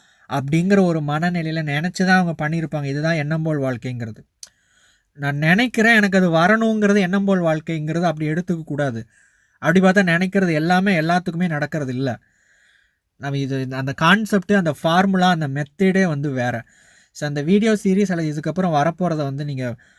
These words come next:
பார்த்து புரிஞ்சுக்கிட்டீங்கனாவே அந்த கருத்துக்கள் வந்து அங்கங்க உங்களுக்கு நிறையா கருத்துக்கள் வந்து கிடைக்கும். So, இதுதான் என்னுடைய ஒரு விளக்கம்.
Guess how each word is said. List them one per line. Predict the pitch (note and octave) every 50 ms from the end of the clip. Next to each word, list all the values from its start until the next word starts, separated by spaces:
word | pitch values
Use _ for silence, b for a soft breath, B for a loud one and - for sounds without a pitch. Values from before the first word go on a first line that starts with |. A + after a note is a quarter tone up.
| b b b b _ _
பார்த்து | _ D#3 D#3 F3 F3 - E3+ D#3+
புரிஞ்சுக்கிட்டீங்கனாவே | F3+ G3 G#3+ A3 G#3+ A3 G3+ F#3 - E3+ E3 E3 D#3+ D3+ D3+ D#3
அந்த | E3+ E3 D3 D3
கருத்துக்கள் | C#3+ - D3 D3+ D#3 _ F3+ D#3+ E3 D3 C#3+ C#3
வந்து | C#3+ D3+
அங்கங்க | C#3 C3+ C3 C3 C3 C3 C#3+ C#3 C3 C3
உங்களுக்கு | A#2 A#2 A#2+ C3 B2+ A2+ A#2+
நிறையா | B2 B2 C3 C#3+ D3+ C#3+
கருத்துக்கள் | - C3 C3+ C#3+ _ E3+ D3+ C#3+ B2+
வந்து | A#2+ A#2 C3+
கிடைக்கும். | C3 - A#2+ G#2+ G#2 - - - _ _ _ b b b b b b b b b b b b b
So, | b - C#3+
இதுதான் | D3 D3+ D#3+ D#3+ F3 F3 F3+ E3 D3+ C3+ B2 A#2+ A#2+ A#2+
என்னுடைய | B2+ C3+ C#3 D3+ D#3 D#3+ E3 D#3 D3
ஒரு | C#3 C3+ C3 B2 B2 A#2
விளக்கம். | B2+ C#3 D3 D3+ C#3+ - B2 A2